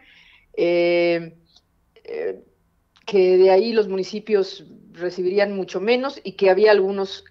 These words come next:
que les había tocado hasta un ochenta por ciento menos. Em, eso significa que este gobierno federal trae, trae broncas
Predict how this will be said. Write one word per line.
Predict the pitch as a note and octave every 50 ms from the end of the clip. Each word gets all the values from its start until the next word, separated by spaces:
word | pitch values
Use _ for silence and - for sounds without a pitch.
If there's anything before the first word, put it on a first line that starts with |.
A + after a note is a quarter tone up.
| - -
que | - D#3
les | D#3 D3+ - -
había | D#3 E3 E3+ E3
tocado | F3 E3+ E3+ - D#3+ D#3+ D#3+ D#3+
hasta | D3+ D#3 D#3 - C#3+ C#3 C3+ C3+ B2 A#2 - _ _ _ _
un | D#3 D#3+ D3
ochenta | D3 - C#3 C#3 C#3 C#3+ C#3 -
por | C#3+ C#3 -
ciento | - - D3 C#3 C#3 C3 - C#3 C3
menos. | C#3+ D3 D#3+ E3+ E3 D#3 C3+ G#2+ - - - - - - _ _ _ _ _ _ - _ - _ _ _ _ _
Em, | - - D#3+ D#3+ D#3 D#3 D#3 D#3 D3+ D3+ D3 D3+ D3+ D3 C#3+ - _ _ _ _ _ _ _
eso | - F#3 F#3 F#3+ A3
significa | G#3+ - F#3 F#3+ F#3 F#3 - G#3+ G3 - - A3+ G#3+ G#3 G#3+
que | - G3+ G3 F#3+ F#3 F#3+ G3 G3 G3+ - - - _ _ -
este | D#3+ D#3 D3+ D3 D3 D3 - - - E3+ D#3+ D#3 D3+ D3+ D3 D3 D3 D3 C#3+
gobierno | D3 D#3+ D#3+ E3+ F#3 G3+ G#3+
federal | G#3 - E3+ E3 E3 F3 F3 F3+ F3+
trae, | - F3 E3+ F3 E3+ E3+ E3+ E3 E3 E3 - _ _ _ _
trae | _ E3+ F#3 F#3 F#3 F3+ E3+
broncas | D3 E3 E3 F3+ F3+ F3+ E3+ - A3+ B3 A#3+ -